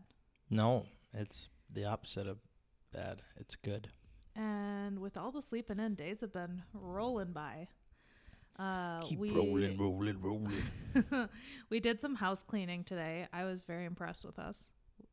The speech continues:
Speaker 2: We got some laundry done.
Speaker 1: Yeah.
Speaker 2: And it, like, doesn't look like trash people live here like it did yesterday, so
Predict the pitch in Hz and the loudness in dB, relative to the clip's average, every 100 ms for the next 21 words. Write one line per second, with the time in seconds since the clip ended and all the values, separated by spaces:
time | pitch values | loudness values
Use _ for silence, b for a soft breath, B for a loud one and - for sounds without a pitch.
0 | _ - 208 196 185 - 196 180 185 190 | _ -10 -2 0 -2 -2 -2 -2 -2 -4
1 | 214 240 262 277 B B B B - 196 | -2 0 -2 -6 B B B B 0 2
2 | 196 196 196 - 202 165 196 196 190 185 | 2 0 -4 -4 -6 -4 -6 -2 -4 -2
3 | 190 156 185 185 - 180 170 170 - 160 | -6 -4 -6 -6 -4 -4 -4 -6 -8 -6
4 | 175 - 208 208 208 202 220 208 202 165 | -6 -4 -4 -2 -2 -2 -2 -2 -4 -6
5 | 165 165 165 151 170 - 208 226 240 240 | -10 -10 -8 -6 -8 -6 -4 -4 -4 -6
6 | - 165 160 156 185 | -4 -4 -2 -4 -6